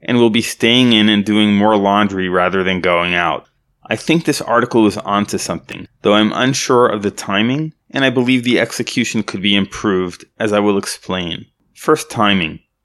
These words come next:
The rally in treasuries and the fall in stocks reflect what appears to be an already established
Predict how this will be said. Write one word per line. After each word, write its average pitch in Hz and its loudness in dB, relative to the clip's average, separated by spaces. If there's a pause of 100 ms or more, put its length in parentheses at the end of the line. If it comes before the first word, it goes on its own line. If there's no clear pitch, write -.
(120)
The 123 0
rally 135 4
in 131 4
treasuries 113 -2
and 107 -8
the 95 -6
fall 110 2
in 113 0
stocks 101 -2
reflect - -2
what 131 0
appears 110 -2
to - -10
be 104 -2
an 113 -4
already 117 2
established 104 -2